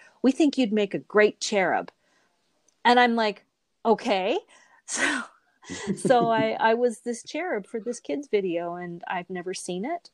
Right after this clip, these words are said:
Speaker 1: Um, but, uh, it's, it's when you do, like, the,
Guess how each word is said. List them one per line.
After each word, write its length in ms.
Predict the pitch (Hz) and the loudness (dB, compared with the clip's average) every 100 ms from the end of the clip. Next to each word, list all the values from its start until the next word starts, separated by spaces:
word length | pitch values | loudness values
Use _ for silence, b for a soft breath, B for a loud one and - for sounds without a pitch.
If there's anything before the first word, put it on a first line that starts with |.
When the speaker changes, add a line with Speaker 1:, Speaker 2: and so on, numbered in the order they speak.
| - | -10
Speaker 1:
Um, 460 | 175 175 175 175 180 _ b b b b _ | -8 -6 -8 -10 -14 _ b b b b _
but, 480 | - 180 190 208 - | -6 2 4 2 -4
uh, 380 | 202 185 180 175 _ - - _ | -2 0 0 -2 _ -20 -20 _
it's, 320 | - 220 - - - | 0 0 0 -16 0
it's 300 | - 220 - b b b | 2 2 -2 b b b
when 160 | 254 254 | 4 6
you 140 | 262 | 6
do, 600 | 190 208 269 285 330 370 _ _ _ _ _ _ _ _ _ - | 2 2 4 4 4 0 _ _ _ _ _ _ _ _ _ 0
like, 320 | 214 196 - - | 2 2 -2 -12
the, 480 | 180 190 170 160 | -2 0 0 -2